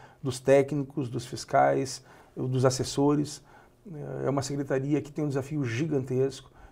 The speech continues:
e eu testemunho o quanto as pessoas estão dando o seu melhor. Nós assumimos a secretaria com demandas reprimidas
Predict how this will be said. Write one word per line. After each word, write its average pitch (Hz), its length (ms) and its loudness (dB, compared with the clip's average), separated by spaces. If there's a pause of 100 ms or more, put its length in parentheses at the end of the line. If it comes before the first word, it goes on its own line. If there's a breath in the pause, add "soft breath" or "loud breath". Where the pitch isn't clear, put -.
(120)
e 139 80 -4
eu 135 300 4
testemunho 139 1000 0
o 127 80 -10
quanto 143 300 2
as 131 80 -4
pessoas 139 380 -2
estão 135 260 -2
dando 139 340 0
o 127 60 -6
seu 139 220 2
melhor. 127 440 2 (540 loud breath)
Nós 120 180 2
assumimos 135 380 0
a 127 40 -2
secretaria 131 520 0
com 143 160 -4
demandas 131 720 2
reprimidas 131 960 0